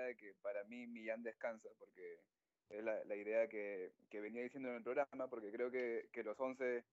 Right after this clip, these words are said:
los once que mejor están jugando están, están entre ellos, este, Barco y Alfa Geme en la primera línea de volantes, y, y también por la razón de que los, de los extranjeros creo que el nueve y el central no se tocan, y Quintero es importantísimo, y Urruti viene haciendo goles.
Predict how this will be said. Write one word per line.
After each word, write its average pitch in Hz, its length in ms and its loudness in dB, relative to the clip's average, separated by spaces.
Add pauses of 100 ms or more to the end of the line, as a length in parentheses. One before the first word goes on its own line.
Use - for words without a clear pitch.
(340)
los 107 140 0
once 147 220 2
que 131 80 4
mejor 120 220 4
están 143 180 2
jugando 147 600 6 (120)
están, 143 500 2 (140)
están 135 300 2
entre 120 260 4
ellos, 123 180 4
este, 113 240 -2
Barco 113 400 4
y 107 40 2
Alfa 104 240 0
Geme 113 240 0
en 107 80 -4
la 101 60 -8
primera 107 260 -8
línea 113 180 -8
de 101 60 -2
volantes, 120 480 -2 (180)
y, 110 800 2 (100)
y 117 40 -2
también 113 320 2
por 139 160 8
la 120 80 8
razón 120 280 0
de 135 120 0
que 131 80 -6
los, 120 240 -2
de 110 80 -8
los 107 120 -6
extranjeros 127 560 2
creo 127 240 2
que 127 320 0 (120)
el 107 80 -8
nueve 127 460 6
y 110 80 2
el 107 60 -6
central 113 300 -2
no 120 80 0
se 117 120 -6
tocan, 120 420 2 (160)
y 107 80 -10
Quintero 104 320 -2
es 117 80 -4
importantísimo, 117 840 0 (180)
y 110 140 -6
Urruti 117 240 2
viene 117 140 4
haciendo 113 260 2
goles. 123 300 8